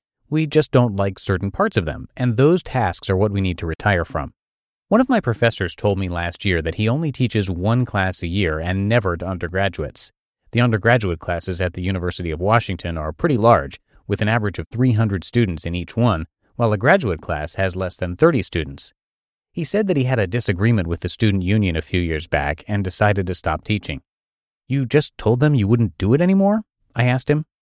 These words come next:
"Pretty much," he said. Apparently there was some negotiation later on, which always takes a while in academia, but he never did teach another undergrad class.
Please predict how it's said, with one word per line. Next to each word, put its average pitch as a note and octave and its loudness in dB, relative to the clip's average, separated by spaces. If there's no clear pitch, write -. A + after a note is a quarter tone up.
"Pretty E3 2
much," - 2
he G#2 -4
said. D#2 0
Apparently C3+ 2
there G#2 6
was C3 2
some A2 2
negotiation F#2 0
later E2 0
on, D#2 0
which F2+ -4
always C#3 4
takes - -2
a F2+ -2
while F2+ 2
in E2 -4
academia, D#2+ -4
but C3 6
he C#3 2
never F3 2
did E3+ 2
teach - 0
another G2 4
undergrad E2 0
class. C#2+ -6